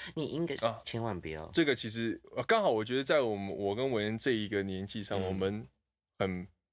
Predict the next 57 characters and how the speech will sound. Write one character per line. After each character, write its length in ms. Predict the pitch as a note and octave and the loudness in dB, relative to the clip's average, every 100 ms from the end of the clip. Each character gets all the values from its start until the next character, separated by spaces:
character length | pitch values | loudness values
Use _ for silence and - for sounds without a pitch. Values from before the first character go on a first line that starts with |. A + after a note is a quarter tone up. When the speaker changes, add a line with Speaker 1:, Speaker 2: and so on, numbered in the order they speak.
| - | -10
Speaker 2:
去 520 | - D3+ B2+ G#2 D#2 - | -6 -2 0 -2 -6 -8
避 160 | G3 C3+ | -4 -2
免 160 | F#2+ | -2
掉 160 | - G2+ | -2 -2
这 80 | G#2 | -2
个 80 | G2+ | -6
东 160 | G2+ A2+ | -10 -10
西。 160 | - | -8
Speaker 1:
嗯， 260 | F#2+ F#2 F2 F2+ | -8 -10 -12 -12
嗯， 140 | F2+ F2 | -12 -14
嗯。 200 | F2 F2 | -14 -10
Speaker 2:
对， 140 | F#2+ F#2+ | -2 -2
对， 140 | F2+ | -2
Speaker 1:
OK， 100 | F2+ | -4
Speaker 2:
对， 100 | F#2+ | -6
Speaker 1:
一 20 | |
些 120 | G2 A2+ | -4 0
话 260 | C3 F2 | 2 2
术 340 | - - F2 - | -2 -6 -10 -18
啊， 160 | - - - | -20 -6 2
Speaker 2:
会， 100 | A2 | 2
Speaker 1:
其 80 | |
实 80 | F#2 | 2
Speaker 2:
对， 160 | F#2+ F2+ | -2 -4
对， 180 | - F2 | -8 -2
对。 60 | |
Speaker 1:
换， 240 | G3 A2+ F#2 | 0 0 -4
换 280 | - E3 F2+ | -2 -2 -2
个 120 | D#2 | -6
说 300 | - F2 F#2 | -6 -6 -6
法。 220 | - - - | -8 -8 -6
Speaker 2:
对。 120 | - - | -4 0
Speaker 1:
也 80 | B2 | 2
千 200 | - A3 | 2 2
万 120 | G3 | 2
不 80 | F3+ | 2
要 140 | F3+ | 2
说 280 | E3 F3 F3 - - | 4 2 2 -2 -4
“你 100 | F#3 | -2
的 120 | G#3 | 0
好 100 | F#3 | 2
像 120 | G3 | 0
变 200 | G#3 A3+ G3+ | 0 -2 -2
胖 420 | - A3+ G3+ F#3 | -4 -2 0 0
了， 260 | F3 F3 F3 | 2 2 2
你 120 | F3 | 0
肚 160 | F3+ C#4+ | 0 -2
子 80 | G3+ | -2
好 260 | - C#3+ | 0 0
大 360 | C3 B3 C4 A3 | 0 -4 -4 -2
哦， 960 | F3 D3 C3 A#2 G#2+ G#2 C3 C3 A#2 F#2 | -2 0 2 2 2 2 2 4 4 2
哦。” 40 | - - - - - - - C#3+ - E5+ - - - | -2 -14 -16 -14 -4 -2 0 -2 -4 -8 -12 -20 -16
<laughs> 120 | - | -12
哇 180 | - D#2 | -4 -2
哦， 340 | E2 G2+ F#2+ - | 0 0 0 -2
OK。 320 | - - A#2+ | -6 0 2
Speaker 2:
哇。 140 | B2 | 2